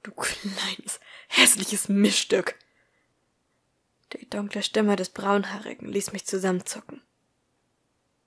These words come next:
"Denkst du wirklich, du bist gut genug, um nicht zu antworten?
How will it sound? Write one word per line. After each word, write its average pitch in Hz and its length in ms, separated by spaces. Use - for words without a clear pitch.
"Denkst 202 300
du 190 260
wirklich, 226 400
du 220 80
bist - 200
gut 254 180
genug, 233 280
um 214 80
nicht 226 180
zu - 100
antworten? 254 580